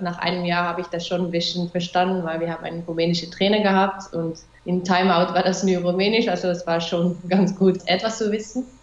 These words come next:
Aber ja, das war, das war wirklich schwierig, weil wir haben zu viele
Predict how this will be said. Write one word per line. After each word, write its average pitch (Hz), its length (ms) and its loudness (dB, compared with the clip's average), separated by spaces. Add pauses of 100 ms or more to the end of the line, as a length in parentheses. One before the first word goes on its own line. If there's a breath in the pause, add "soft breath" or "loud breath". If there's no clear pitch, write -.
(440 soft breath)
Aber 165 640 0
ja, 139 140 0
das 165 180 -2
war, 165 360 2 (160)
das 170 160 -2
war 160 100 -2
wirklich 170 280 -2
schwierig, 170 280 -2
weil 156 140 -2
wir 165 100 2
haben 165 160 -2
zu 185 160 2
viele 170 560 4